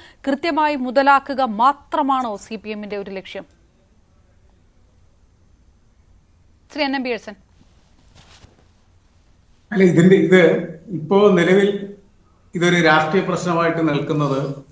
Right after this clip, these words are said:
Speaker 2: കോൺഗ്രസിന് മാത്രമാണല്ലോ. കോൺഗ്രസിനാണ് രാഷ്ട്രീയ പ്രശ്നം.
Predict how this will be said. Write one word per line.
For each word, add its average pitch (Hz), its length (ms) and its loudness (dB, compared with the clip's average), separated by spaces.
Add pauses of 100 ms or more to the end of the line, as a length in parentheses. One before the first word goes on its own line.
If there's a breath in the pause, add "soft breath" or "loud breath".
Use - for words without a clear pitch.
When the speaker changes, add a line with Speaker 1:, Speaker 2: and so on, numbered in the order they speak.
(120)
Speaker 2:
കോൺഗ്രസിന് 147 500 2
മാത്രമാണല്ലോ. 120 720 0 (1400)
കോൺഗ്രസിനാണ് 175 880 4 (180)
രാഷ്ട്രീയ 147 340 2
പ്രശ്നം. 123 480 -4